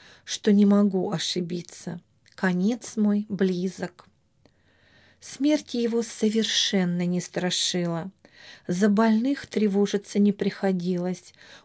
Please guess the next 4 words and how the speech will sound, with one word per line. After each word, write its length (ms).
У 80
Дамиана 800
появились 720
заместители. 1040